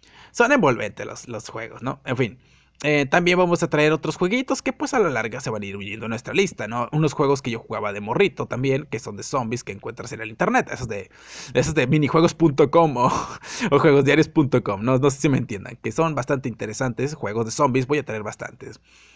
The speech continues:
Otra cosa es que la gente quiere que juegue Black Ops, y es que no tengo capturadora, güey, tengo los juegos en el, el trescientos sesenta, pero realmente no puedo grabarlos, ¿no?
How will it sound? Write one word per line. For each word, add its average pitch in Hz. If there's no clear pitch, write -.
Otra 160
cosa 156
es 147
que 156
la 131
gente 135
quiere 135
que -
juegue 120
Black 117
Ops, 123
y 120
es 120
que 147
no 202
tengo 254
capturadora, 113
güey, 95
tengo 175
los 120
juegos 131
en 107
el, 107
el 101
trescientos 131
sesenta, 135
pero 123
realmente 160
no 151
puedo 139
grabarlos, 90
¿no? 135